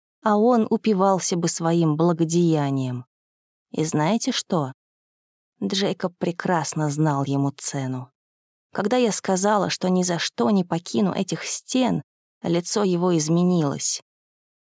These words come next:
«В таком случае я добьюсь, чтобы вас объявили сумасшедшей. Тогда у вас не будет выбора. Давно надо было так поступить. Не понимаю, зачем я вас слушал». «А ведь я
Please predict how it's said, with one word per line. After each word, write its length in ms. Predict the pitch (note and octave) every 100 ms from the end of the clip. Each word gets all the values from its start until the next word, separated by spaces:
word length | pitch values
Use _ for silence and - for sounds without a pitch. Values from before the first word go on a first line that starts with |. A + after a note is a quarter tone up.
| _ _
«В 120 | -
таком 320 | - C#3 C#3+
случае 480 | C#3 F#3 F3 - E3+
я 100 | D#3
добьюсь, 480 | D#3+ D3+ D3+ E3+ -
чтобы 300 | - E3 E3
вас 220 | E3 -
объявили 420 | F3+ E3+ E3+ E3+
сумасшедшей. 840 | D#3+ F3 D#3+ D3 G#3+ F3+ - C#3+ - _ _ _ _
Тогда 300 | - E3+ F3
у 60 | E3+
вас 220 | F3 -
не 120 | F#3
будет 360 | F#3+ G#3+ E3+ -
выбора. 480 | E3 D3+ C#3 C3 A#2+ _ _ _ _
Давно 480 | - D#3+ C#3+ E3+ F#3
надо 220 | D#3 C#3+
было 200 | D3+ D3+
так 220 | D3 C#3+
поступить. 680 | - D#3 - E3+ E3+ D3 - _ _ _ _
Не 180 | F3 E3
понимаю, 600 | E3 F3+ F3 F3+ F3 D#3
зачем 420 | D3 D#3+ - D#3+
я 140 | D3 D3
вас 160 | D3
слушал». 680 | - - D#3 D3+ - - - _ _ _ _ _ _ _ _ _ _ _ _ _
«А 180 | - F3
ведь 280 | F#3 G3+ -
я 180 | G3+